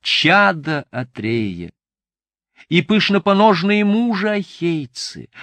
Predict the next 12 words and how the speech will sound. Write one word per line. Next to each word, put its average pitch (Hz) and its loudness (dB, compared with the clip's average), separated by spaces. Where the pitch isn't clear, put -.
о, 170 2
да 151 -4
помогут 165 -2
вам 151 -4
боги, 147 -2
имущие 147 -6
домы 135 0
в 107 -8
Олимпе, 131 -2
град 131 2
Приамов 101 -4
разрушить 85 -6